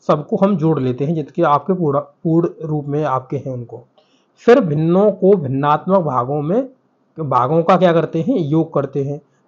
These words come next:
दोनों चरणों में योगफल को जोड़ लेते हैं, अभीष्ट योगफल आ जाता है। तो यही सेम प्रोसेस है, इसी तरीके से आपको करना होता है।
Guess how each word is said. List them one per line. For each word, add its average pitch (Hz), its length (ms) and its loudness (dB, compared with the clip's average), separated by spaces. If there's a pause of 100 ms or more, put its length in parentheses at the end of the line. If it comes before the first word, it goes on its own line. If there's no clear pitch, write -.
दोनों 185 300 4
चरणों 190 400 4
में 180 300 0
योगफल 170 460 2
को 185 180 -2
जोड़ 143 240 -4
लेते 170 240 0
हैं, 208 200 0
अभीष्ट 160 420 -4
योगफल 131 380 -6
आ 120 80 -4
जाता 120 240 -6
है। 123 100 -6
तो 147 120 -6
यही 147 220 -4
सेम 147 240 -8
प्रोसेस 147 380 -8
है, 214 160 -8 (640)
इसी 208 160 -2
तरीके 160 260 0
से - 80 0
आपको 156 200 2
करना 127 280 -2
होता 107 280 -8
है। - 160 -18